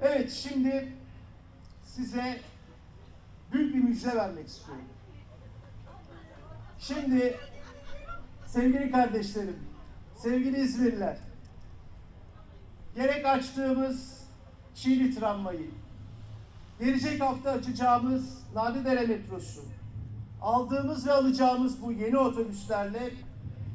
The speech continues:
işte size bu müjdeli haberi paylaşmamın mümkün olduğunu söylemek istiyorum. Değerli kardeşlerim,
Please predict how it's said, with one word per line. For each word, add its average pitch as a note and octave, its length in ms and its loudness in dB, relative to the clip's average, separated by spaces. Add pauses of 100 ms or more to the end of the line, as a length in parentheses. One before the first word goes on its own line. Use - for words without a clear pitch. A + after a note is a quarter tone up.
(340)
işte - 220 -4
size A#3 320 2
bu A#3 100 0
müjdeli A3 380 -2
haberi G#3 260 2
paylaşmamın G#3+ 880 -4 (560)
mümkün A3+ 320 -2
olduğunu A3+ 560 -2 (400)
söylemek G#3+ 480 0
istiyorum. - 420 0 (1000)
Değerli B3+ 300 4
kardeşlerim, B3+ 720 2